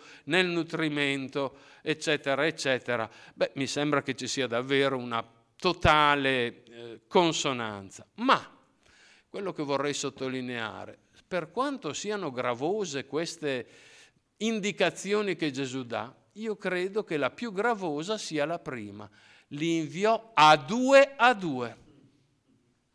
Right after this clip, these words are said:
Prima di essere inviati per fare qualcosa, per un'azione pastorale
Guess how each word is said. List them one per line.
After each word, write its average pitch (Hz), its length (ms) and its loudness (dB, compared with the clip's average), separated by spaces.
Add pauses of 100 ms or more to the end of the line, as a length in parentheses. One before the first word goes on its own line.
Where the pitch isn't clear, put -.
(2500)
Prima 254 520 6
di 165 180 0
essere 196 560 4
inviati 180 680 2
per 175 880 6 (260)
fare 147 520 6
qualcosa, 135 920 2 (760)
per 185 800 8
un'azione 185 960 4
pastorale 135 1120 2